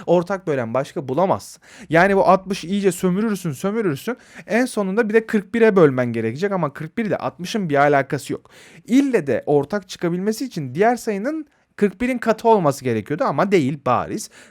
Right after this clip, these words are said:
Dolayısıyla devam etmiyorum çünkü matematik tembelliği sever. Bu yüzden ne diyoruz? Seksen iki ile yüz yirmi kardeşimizin ebopları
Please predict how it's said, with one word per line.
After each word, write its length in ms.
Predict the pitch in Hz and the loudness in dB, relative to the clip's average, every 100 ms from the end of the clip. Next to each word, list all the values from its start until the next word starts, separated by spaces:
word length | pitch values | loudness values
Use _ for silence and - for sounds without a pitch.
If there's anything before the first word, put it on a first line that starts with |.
| - | -6
Dolayısıyla 420 | 196 147 156 151 | -4 -4 -6 -4
devam 300 | 117 113 110 | -2 -2 -4
etmiyorum 440 | 107 107 107 147 160 | -8 -6 -6 -6 -8
çünkü 360 | - 165 123 | -4 -4 -4
matematik 580 | 120 120 120 104 185 185 _ _ _ | -6 -4 -4 -6 -8 -12 _ _ _
tembelliği 600 | - 120 104 92 85 82 | -8 -6 -8 -8 -8 -10
sever. 480 | - 98 127 180 214 - - | -10 -4 0 0 -2 -10 -16
Bu 160 | 143 254 | -4 0
yüzden 580 | 185 127 110 107 107 143 | 0 -2 -4 -6 -6 -6
ne 160 | 190 | -6
diyoruz? 560 | 120 92 101 185 214 - _ _ _ _ _ | -4 -4 -2 -4 -4 -18 _ _ _ _ _
Seksen 460 | - 294 - 214 160 | -10 -8 -6 -6 -6
iki 260 | 120 117 | -6 -8
ile 400 | 92 78 80 135 - - _ | -10 -8 -8 -10 -12 -20 _
yüz 360 | 165 233 190 196 | -4 -4 -4 -4
yirmi 280 | 208 240 | -4 -6
kardeşimizin 840 | 240 165 110 98 - 90 82 104 - 226 | -2 -2 -2 -8 -12 -14 -12 -14 -6 -2
ebopları 640 | 226 226 220 214 240 311 | 2 0 0 -2 -2 -6